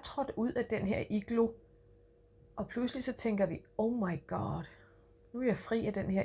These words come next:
iskolde ismur, distanceren, afskårethed, lukkethed, men måske også smålighed." Og vi kommer ud, vi tager brillerne af, vi får fornyet klarsyn.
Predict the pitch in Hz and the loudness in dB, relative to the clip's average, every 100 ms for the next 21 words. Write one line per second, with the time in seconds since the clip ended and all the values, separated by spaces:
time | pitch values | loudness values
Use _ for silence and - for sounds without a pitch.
0 | - 208 - - - - - - - 196 | 2 0 2 0 -6 -20 -20 -20 0 4
1 | 185 214 - - 233 226 - - - - | 6 4 0 -2 0 0 -4 -10 -20 -10
2 | - 202 226 226 - - - 196 - 165 | 4 8 10 8 6 -2 0 0 2 2
3 | 180 - 240 - 233 233 220 - - - | 4 8 8 6 6 4 2 -8 -14 -16
4 | - - - - - - - - - - | -20 -20 -20 -20 -20 -20 -20 -20 -20 -16
5 | - - - 185 190 - 208 190 190 190 | -14 -8 0 4 4 6 6 6 6 6
6 | 175 180 180 226 220 214 190 - - - | 4 4 4 2 0 2 2 0 -16 -20
7 | - 202 202 190 185 185 180 202 - 196 | -2 4 6 6 4 4 4 4 6 6
8 | 202 262 247 202 - - - - - - | 8 6 4 2 0 -16 -20 -20 -20 -20
9 | - - - - - - - - - - | -20 -20 -20 -20 -20 -20 -20 -20 -20 -20
10 | - - 208 202 202 196 190 247 269 - | -20 -4 2 4 6 6 6 6 4 0
11 | 208 - 185 165 180 214 240 226 - 226 | -4 -2 0 6 6 8 4 2 6 6
12 | 214 202 - 185 190 202 254 262 247 214 | 6 0 0 0 4 4 4 2 0 2
13 | 202 220 226 269 247 220 | 4 4 0 0 0 -2